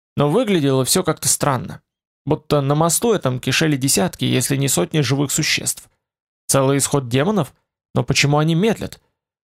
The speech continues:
Внизу мы не заметили никого из них. Нет, всё-таки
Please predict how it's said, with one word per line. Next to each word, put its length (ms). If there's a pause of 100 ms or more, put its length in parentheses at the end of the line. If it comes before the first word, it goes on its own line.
(260)
Внизу 580
мы 140
не 120
заметили 500
никого 440
из 180
них. 360 (600)
Нет, 380 (160)
всё-таки 560